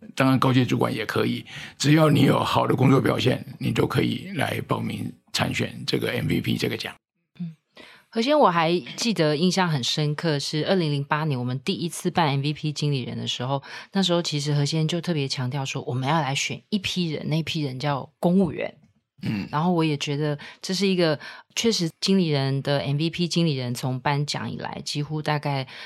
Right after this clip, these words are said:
Speaker 2: 过去的十五年来，确实每一年都有很优秀杰出的公部门的，不管是官员也好，或是专业工作者来，不但报名，而且入选哦。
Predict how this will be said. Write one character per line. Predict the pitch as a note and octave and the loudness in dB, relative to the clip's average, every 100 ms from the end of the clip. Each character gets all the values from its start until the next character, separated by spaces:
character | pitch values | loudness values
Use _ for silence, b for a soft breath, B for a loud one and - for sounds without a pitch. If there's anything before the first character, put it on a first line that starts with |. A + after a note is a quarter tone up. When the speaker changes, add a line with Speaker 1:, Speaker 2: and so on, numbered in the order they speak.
| B | B
Speaker 2:
过 | - A3+ | 2 2
去 | G#3 G#3 | 4 4
的 | E3+ | 4
十 | D3 E3 | 4 4
五 | F#3 D#3 | 4 4
年 | C3+ | 2
来， | C3 B2 | -2 -4
确 | - F#3+ | -2 -2
实 | D3+ | 0
每 | C#3 B2+ | 0 2
一 | |
年 | C#3 C3+ B2 | 0 0 0
都 | C3+ C3+ | 0 0
有 | C3 | -2
很 | A2+ C3+ | -4 0
优 | C#3 D#3 D#3+ | 2 2 4
秀 | F3+ D3 | 4 2
杰 | C3 C3+ | 2 -4
出 | B2 - C#3+ | -4 -4 -6
的 | B2 A2+ B B B | -6 -8 B B B
公 | E3 E3+ | 2 2
部 | F3 | 2
门 | D3+ B2 A#2+ | 2 0 -2
的， | A#2+ G#2 - B B - | -2 -4 -6 B B -4
不 | |
管 | D#3+ C3 | -2 -2
是 | D3+ | -2
官 | D3+ F3 F3 | 2 4 4
员 | C#3+ C3 | 2 0
也 | C3+ | -4
好， | - A#2+ | -6 -4
或 | C#3+ | -2
是 | C#3 | -2
专 | C#3+ C#3+ D3+ | -2 0 0
业 | |
工 | D3 C#3 | 0 -2
作 | C#3+ C#3+ | -2 -4
者 | - | -4
来， | G#2+ A2+ A2+ - _ | -8 -8 -8 -10 _
不 | E3 | 4
但 | G3+ G3 | 4 6
报 | G#3 E3 | 4 4
名， | C#3 C3+ | 4 2
而 | |
且 | D3 C3 | 0 0
入 | C3+ F3 | 0 0
选 | C3+ - - - | 0 -4 -6 -6
哦。 | - | -10